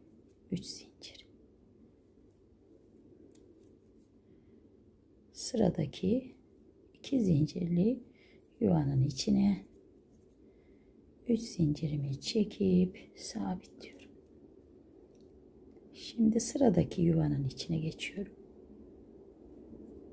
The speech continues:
Şu şekil oluyor. Bakın kenarında minik minik pipirikler oluşuyor. Bir, iki, üç zincir.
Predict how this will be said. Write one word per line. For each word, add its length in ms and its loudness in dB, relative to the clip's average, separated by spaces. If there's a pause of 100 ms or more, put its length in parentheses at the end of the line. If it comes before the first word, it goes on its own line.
(460)
Şu 140 -6
şekil 360 6
oluyor. 260 4
Bakın 260 -2
kenarında 460 6
minik 320 8
minik 300 4 (400)
pipirikler 580 2
oluşuyor. 500 -2 (1040)
Bir, 420 4 (160)
iki, 400 2 (320)
üç 160 -4
zincir. 640 -14